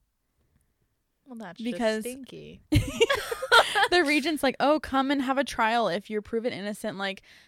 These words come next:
Speaker 2: everything that is yours will be given back to you. But if you are proven guilty,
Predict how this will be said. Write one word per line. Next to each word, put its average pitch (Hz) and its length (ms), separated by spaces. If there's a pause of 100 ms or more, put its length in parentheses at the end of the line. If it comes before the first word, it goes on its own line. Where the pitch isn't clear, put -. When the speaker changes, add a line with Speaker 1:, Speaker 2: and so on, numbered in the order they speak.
(260)
Speaker 2:
everything 247 500
that 214 400
is 214 260
yours 240 360
will 208 80
be 202 100
given 190 240
back 262 240
to - 140
you. 277 240
But 220 160
if 208 180
you 208 320
are 196 560
proven 196 240
guilty, 277 560